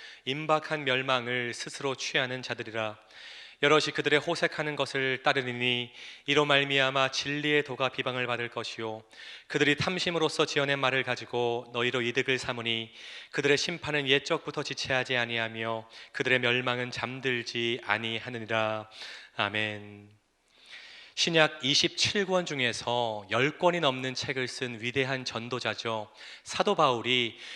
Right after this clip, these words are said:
그의 서신에서 엄청나게 분노를 드러내는 책이 있습니다. 바로 갈라디아서입니다. 여러분, 바울이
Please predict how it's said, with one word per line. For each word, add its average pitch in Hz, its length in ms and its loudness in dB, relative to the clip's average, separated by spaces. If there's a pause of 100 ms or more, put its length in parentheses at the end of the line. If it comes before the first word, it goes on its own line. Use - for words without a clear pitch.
그의 143 260 2
서신에서 139 1000 0 (140)
엄청나게 156 1300 2
분노를 139 560 -2
드러내는 117 460 -6
책이 131 360 -4
있습니다. 107 600 -8 (340)
바로 123 500 0 (220)
갈라디아서입니다. 113 1200 -4 (580)
여러분, 156 300 6
바울이 147 760 2